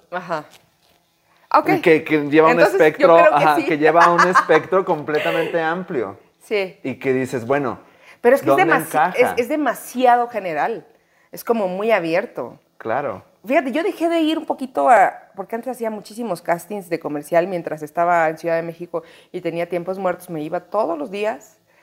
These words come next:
Speaker 1: a hacer castings. Y dejé de ir porque no me quedaba.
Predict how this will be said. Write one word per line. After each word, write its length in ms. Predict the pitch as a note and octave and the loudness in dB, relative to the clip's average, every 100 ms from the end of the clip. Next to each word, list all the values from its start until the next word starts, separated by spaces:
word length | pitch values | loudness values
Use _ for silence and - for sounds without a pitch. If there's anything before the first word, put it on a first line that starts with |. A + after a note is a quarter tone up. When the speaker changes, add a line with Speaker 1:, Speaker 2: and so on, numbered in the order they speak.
| _ _ | _ _
Speaker 1:
a 60 | D#3+ | -8
hacer 240 | D#3+ F3 | -6 -6
castings. 560 | F3+ D#3 - D#3 D#3+ _ _ _ _ _ _ | -4 -6 -8 -16 -16 _ _ _ _ _ _
Y 300 | F3+ F3+ F3+ | -6 -4 -2
dejé 280 | G3+ - D#4+ | 0 2 2
de 100 | D4 | 2
ir 340 | A3+ - _ _ - | -4 -10 _ _ -20
porque 180 | - | -14
no 60 | A#3 | -12
me 100 | D4+ | -8
quedaba. 300 | B3+ C#4 | -8 -8